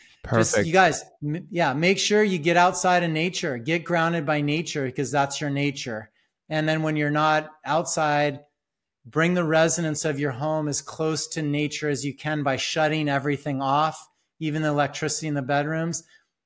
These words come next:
Speaker 1: and then load up on the grounding bags. I mean, they're gonna change the entire feel of your home. You put five of them on the floor of your home, that'll cover two thousand square feet.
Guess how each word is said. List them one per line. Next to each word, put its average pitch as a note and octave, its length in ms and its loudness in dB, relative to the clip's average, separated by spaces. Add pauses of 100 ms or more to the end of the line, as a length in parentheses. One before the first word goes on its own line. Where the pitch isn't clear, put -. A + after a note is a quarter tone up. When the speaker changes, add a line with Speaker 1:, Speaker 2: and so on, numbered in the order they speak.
(160)
Speaker 1:
and D#3+ 200 0
then D#3+ 380 2 (360)
load E3 280 4
up F#3+ 180 4
on G3 100 2
the G3 80 0
grounding F3+ 500 2
bags. B2+ 480 -2
I D#3+ 100 -6
mean, D#3 160 -4
they're E3 160 2
gonna F3+ 220 2
change F3 800 -2
the D#3 200 -4
entire D3+ 760 0 (480)
feel F3 500 0
of C#3 160 -2
your C#3+ 140 -2
home. D3 420 -2
You D3 120 -4
put E3 240 -4
five D#3+ 380 2
of D#3+ 140 -4
them D3 180 0
on C#3+ 220 0
the C#3+ 120 -4
floor D#3+ 340 0
of C#3 80 -4
your C#3 120 -2
home, D3 360 -2
that'll C#3+ 200 0
cover C#3+ 320 -4
two D3 220 -8
thousand C#3+ 380 -2
square C3+ 240 -8
feet. D#3 400 -6